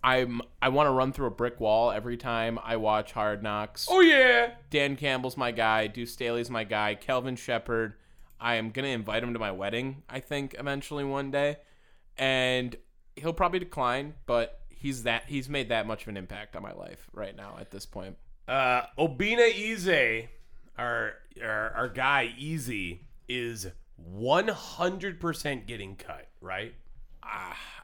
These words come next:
Speaker 1: I, I would assume so, yeah.
Speaker 2: Remember he started off the episode telling that joke, uh, in front of the
Speaker 1: Just didn't
Speaker 2: entire,
Speaker 1: hit. Just
Speaker 2: like,
Speaker 1: didn't hit.
Speaker 2: lineman? Yeah, and, like,
Speaker 1: The, go
Speaker 2: <laughs> there
Speaker 1: for the juggler.
Speaker 2: Yeah, go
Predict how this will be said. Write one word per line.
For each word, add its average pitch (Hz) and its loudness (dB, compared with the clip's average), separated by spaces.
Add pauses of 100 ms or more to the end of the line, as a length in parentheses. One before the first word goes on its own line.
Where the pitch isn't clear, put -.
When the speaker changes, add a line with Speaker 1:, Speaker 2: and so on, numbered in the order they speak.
Speaker 1:
I, 110 -2
I 101 -4
would 101 -8
assume 92 -16
so, 107 -14
yeah. 101 -14 (380)
Speaker 2:
Remember 160 -2
he 196 -2
started 175 2
off 143 2
the 117 -2
episode 113 -2
telling 120 -2
that 101 -4
joke, 92 -10 (440)
uh, 113 -2 (220)
in 120 -8
front 135 -8
of 123 -12
the 131 -8 (180)
Speaker 1:
Just 131 -8
didn't 139 2
Speaker 2:
entire, 123 0
Speaker 1:
hit. - -8 (140)
Just 127 -6
Speaker 2:
like, 139 0
Speaker 1:
didn't 135 2
hit. 110 0 (160)
Speaker 2:
lineman? 147 -2
Yeah, 143 0
and, 131 -6
like, 123 0 (800)
Speaker 1:
The, - 0 (100)
go 147 6
Speaker 2:
<laughs> - -
there 190 8
Speaker 1:
for 160 4
the 147 2
juggler. 127 0 (640)
Speaker 2:
Yeah, 117 -4 (180)
go 120 -10